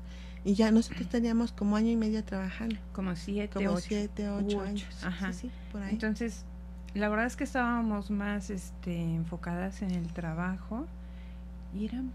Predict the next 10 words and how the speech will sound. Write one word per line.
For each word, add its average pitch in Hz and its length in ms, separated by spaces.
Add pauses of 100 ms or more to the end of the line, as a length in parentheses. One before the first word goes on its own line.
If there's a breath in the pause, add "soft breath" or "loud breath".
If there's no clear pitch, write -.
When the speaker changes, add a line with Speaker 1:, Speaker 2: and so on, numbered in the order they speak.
(120)
Speaker 2:
poco 247 200
común 208 420
la 214 60
foto, - 340
¿no? - 1040
Speaker 1:
Pues 294 260
nos 302 160
sacábamos 349 560
una 320 180
foto, 294 420